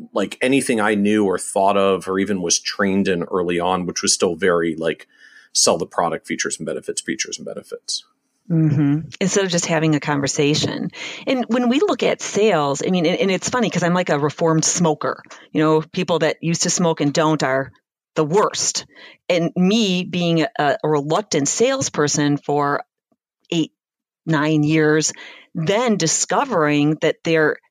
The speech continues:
Speaker 2: is an ethical and comfortable approach to selling that really works. And like you said, if I really believe that what I'm offering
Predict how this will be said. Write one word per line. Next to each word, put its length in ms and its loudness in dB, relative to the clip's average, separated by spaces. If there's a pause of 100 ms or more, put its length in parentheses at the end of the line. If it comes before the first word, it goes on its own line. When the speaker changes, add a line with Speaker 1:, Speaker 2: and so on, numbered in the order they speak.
(140)
Speaker 2:
is 300 2
an 140 2 (120)
ethical 720 -4 (500)
and 480 2 (440)
comfortable 1000 0 (360)
approach 600 -2
to 100 0
selling 640 0 (260)
that 320 -2
really 340 4
works. 720 0 (400)
And 240 -2 (120)
like 200 -2
you 160 2
said, 300 0
if 160 -2
I 140 2
really 500 0
believe 500 -2
that 180 2
what 120 2
I'm 200 2
offering 760 0